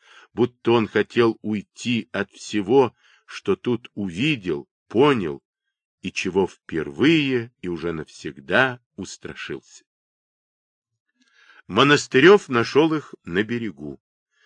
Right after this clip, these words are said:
Они все еще стояли и шмыгали носами. Разгоряченный, окровавленный, страшный,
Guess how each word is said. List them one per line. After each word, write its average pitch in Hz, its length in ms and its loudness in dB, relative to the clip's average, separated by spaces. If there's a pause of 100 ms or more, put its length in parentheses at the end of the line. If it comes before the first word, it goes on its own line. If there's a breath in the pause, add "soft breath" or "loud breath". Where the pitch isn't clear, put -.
(280)
Они 165 260 4
все 180 200 4
еще 151 260 0
стояли 156 840 2
и 101 120 -6
шмыгали 117 520 -6
носами. 76 640 -10 (480 soft breath)
Разгоряченный, 120 1300 0
окровавленный, 104 920 0
страшный, 101 800 -4